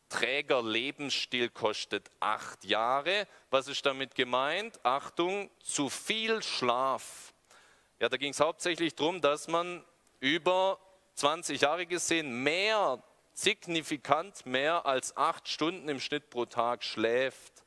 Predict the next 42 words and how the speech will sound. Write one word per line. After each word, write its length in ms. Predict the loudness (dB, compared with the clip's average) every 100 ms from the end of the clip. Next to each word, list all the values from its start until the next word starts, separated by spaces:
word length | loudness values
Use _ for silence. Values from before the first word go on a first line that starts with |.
| -20 -20 -20 -20 _ _
Ja, 80 | 0
und 80 | 2
man 140 | 2
hat 160 | 2 4
halt, 260 | 4 2 -2 -10
ich 120 | 0
sag 160 | 0 2
mal, 140 | -2
vor 160 | 0 -2
dieser 180 | 0
Langzeitstudie 640 | 2 2 -2 -4 -2 0 2
war 140 | 2
lang 200 | 2 -2
so, 460 | -2 0 2 2 -2 -14 -20 _ _ 2
Schlafen 320 | 4 4 -2
ist 160 | -4
gesund, 320 | -2 2 2 0
ist 160 | 2
ganz, 260 | 4 2 -2
ganz 300 | -4 -4 -4
wichtig, 400 | -4 -2 -4 2
kommt 240 | 2 2
auch 80 | 2
hier 140 | 2
noch 180 | 0 0
gleich, 260 | 0 0 -2
zu 140 | 0
wenig 320 | 0 0 -2
ist 160 | -4 -2
natürlich 440 | -2 -2 -2 0
auch 160 | 0 0
nichts, 320 | -2 -6 -4
gell? 220 | 0 0
Aber 460 | 2 2 2 2 0 -6 -20 -20 _ _ _ _
Leute, 300 | 0 0 0
die 120 | -2 -2
den 140 | 0
ganzen 300 | 0 -2 2
Tag 180 | 2 2
im 140 | -2
Bett 240 | -2 -2 -2
liegen, 480 | -2 -4 -6 -8